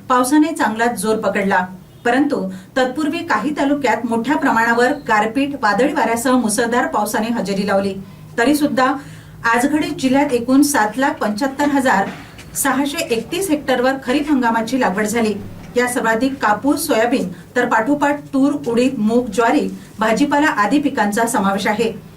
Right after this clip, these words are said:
मध्यंतरी कोसळलेल्या अवकाळी पाऊस, गारपीट आणि वादळी वाऱ्यामुळे तब्बल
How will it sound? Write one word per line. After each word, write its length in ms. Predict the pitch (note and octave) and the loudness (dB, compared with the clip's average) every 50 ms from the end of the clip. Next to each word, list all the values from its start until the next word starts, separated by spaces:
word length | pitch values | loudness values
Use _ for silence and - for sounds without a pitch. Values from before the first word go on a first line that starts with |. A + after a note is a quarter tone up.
| - - - - - - - | -20 -20 -20 -20 -18 -6 -2
मध्यंतरी 580 | A#3+ B3 B3 G#3 C4 D4+ - F4 F4 E4+ F4 E4+ | 0 0 2 2 2 0 0 -2 -4 -6 -6 -2
कोसळलेल्या 580 | D#4+ D4 C4+ C4+ D4 C4+ C4+ C4+ C4 C4+ C#4+ | -2 -2 0 2 2 2 4 4 4 4 4
अवकाळी 400 | C#4 A3 A3 G#3+ G#3+ B3+ B3 C4+ C4+ | 2 2 0 0 2 2 2 2 2
पाऊस, 380 | C4+ B3+ C4 B3 C4+ C4 - - - | 2 2 2 2 0 0 -4 -2 0
गारपीट 400 | A3+ A3 A#3+ - - A3+ F#3+ F#3 - - | 0 2 2 2 0 -2 -2 -2 -4 -2
आणि 180 | A3+ A#3+ B3+ | 0 0 2
वादळी 320 | B3 A3+ G3+ G3 B3 C#4+ E4+ | 2 2 2 2 2 2 2
वाऱ्यामुळे 480 | D#4 B3+ A3+ B3 B3+ C#4 C#4 - - F#3+ - - - - - - - | 2 0 2 2 2 2 2 2 0 -2 -6 -10 -16 -20 -10 -4 -2
तब्बल 240 | B3+ A3+ A3 C#4+ | -2 2 2 0